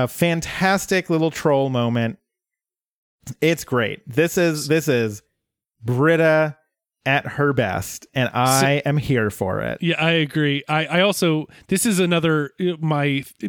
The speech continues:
Speaker 2: my pet theory about how Britta works of overplaying her hand.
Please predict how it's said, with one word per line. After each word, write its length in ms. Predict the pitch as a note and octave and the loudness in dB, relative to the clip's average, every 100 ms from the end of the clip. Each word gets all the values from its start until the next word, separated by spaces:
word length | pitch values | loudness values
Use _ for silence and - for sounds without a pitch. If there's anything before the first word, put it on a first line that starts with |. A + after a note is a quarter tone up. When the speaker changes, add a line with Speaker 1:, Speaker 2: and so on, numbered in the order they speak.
| D3 | -2
Speaker 2:
my 140 | D#3 | -2
pet 300 | - F3 - | 0 -4 -2
theory 340 | E3 D#3 D3 | -2 0 0
about 300 | C3+ C3+ C3+ | -2 -2 -4
how 260 | B2+ C3+ C3 | -2 0 0
Britta 240 | B2+ C#3+ | 0 -2
works 340 | B2+ C3+ D3 - | 0 -2 -2 -2
of 220 | C3+ B2+ - - - | -2 -4 -16 -14 -2
overplaying 520 | D3+ D#3+ - D3+ C3+ | 0 0 0 -2 -2
her 120 | B2+ | -2
hand. 360 | B2+ C3 F#3+ | 0 -2 -2